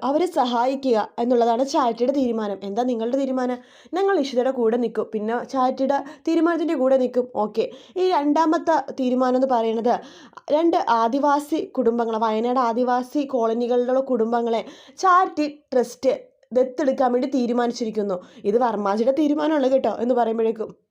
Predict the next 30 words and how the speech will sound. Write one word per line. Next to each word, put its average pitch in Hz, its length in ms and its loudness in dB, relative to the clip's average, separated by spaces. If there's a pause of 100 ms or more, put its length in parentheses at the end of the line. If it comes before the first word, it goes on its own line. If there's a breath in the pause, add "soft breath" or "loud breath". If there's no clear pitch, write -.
(120)
"ഇതൊക്കെ 233 240 2
നല്ല 285 340 4
കാര്യങ്ങളല്ലേ, 349 580 2
ഞങ്ങൾ 370 280 2
എന്തായാലും 247 500 2
ഈ 370 80 6
തീരുമാനത്തിൻ്റെ 254 540 2
കൂടെ 240 180 2
ഉണ്ട്, 202 140 0 (280 loud breath)
ചാരിറ്റിയുടെ 220 500 0
കൂടെ 262 160 2 (140)
ഞങ്ങൾ 392 240 2
ഉണ്ടാകും" 226 420 0
എന്ന് 247 180 -2
പറയാണ്. 220 360 -2 (400 loud breath)
ശേഷം 339 240 0
ഇഷിത 294 220 -2
പറയുന്നുണ്ട്, 240 360 2
"പിന്നെ 220 160 0
ഒരു 269 120 -2
ഗുഡ് 269 260 2
ന്യൂസ് 330 260 0
ഉണ്ട്, 269 180 0 (340 loud breath)
നമ്മുടെ 381 260 2
ഹോസ്പിറ്റലിൽ 254 420 2
ഒരു 226 100 0
റോബോട്ടിക് 233 680 0
എഞ്ചിനീയർ 240 460 2
വരാൻ 233 320 2
പോവാണ്." 202 300 -4